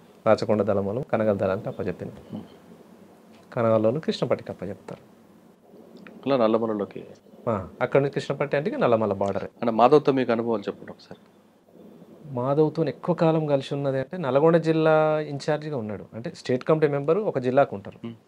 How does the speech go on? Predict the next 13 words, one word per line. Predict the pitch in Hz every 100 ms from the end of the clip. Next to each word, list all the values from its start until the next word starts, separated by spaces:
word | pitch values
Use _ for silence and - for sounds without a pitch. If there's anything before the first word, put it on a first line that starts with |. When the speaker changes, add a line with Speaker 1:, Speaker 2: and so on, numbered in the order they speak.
| - - - - - - - - - -
Speaker 1:
తను | 107 101
ఉన్నన్ని | 101 123
రోజులు | 127 131 143
మిలిటరీ | 123 101 117
క్యాంపులు | 110 117 117 113
జరిగేటివి, | 117 120 117 120 139 - - - -
స్టేట్ | - 98 92
క్యాంపులు | 110 107 110
జరిగేటివి, | 107 107 110 107 123 - _ -
అదేంది | 110 113 - - - - -
పొలిటికల్ | 113 107 117 120
క్యాంపులు | 117 113 110 107
జరిగేటివి. | 110 110 107 120